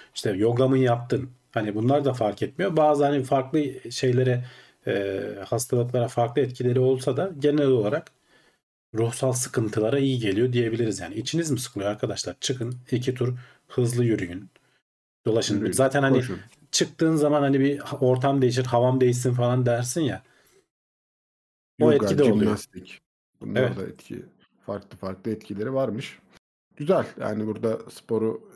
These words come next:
Speaker 2: tekrar <clears throat> baştan sona övmeye gerek yok. Ee,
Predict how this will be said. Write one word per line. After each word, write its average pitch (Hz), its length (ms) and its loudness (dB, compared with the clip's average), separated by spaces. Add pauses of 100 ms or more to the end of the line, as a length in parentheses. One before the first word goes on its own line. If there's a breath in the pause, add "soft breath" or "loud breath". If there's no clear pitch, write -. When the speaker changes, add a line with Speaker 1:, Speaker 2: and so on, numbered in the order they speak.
(100)
Speaker 2:
tekrar 104 360 -10 (960)
<clears throat> - 100 -6
baştan 123 580 0
sona 110 240 -2
övmeye 110 340 -2
gerek 110 360 -4
yok. - 320 -14 (180)
Ee, 104 300 -10